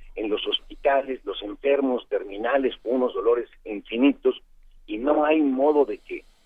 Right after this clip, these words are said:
se puedan escapar. Yo creo que la muerte tiene las dos facetas.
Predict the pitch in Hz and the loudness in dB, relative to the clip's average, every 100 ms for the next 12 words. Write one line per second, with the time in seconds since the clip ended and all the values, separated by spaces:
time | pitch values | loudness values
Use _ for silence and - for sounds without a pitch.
0 | _ - - 131 135 120 95 - - - | _ -14 -6 -4 -2 -4 -8 -10 -10 -6
1 | - - - _ _ _ - - 196 190 | -8 -10 -20 _ _ _ -12 -2 0 2
2 | 170 139 139 139 135 - 123 139 113 107 | 4 6 4 2 -8 -6 -4 -4 -4 -6
3 | 101 95 123 - 127 - 135 - | -6 0 0 2 -2 0 -4 -4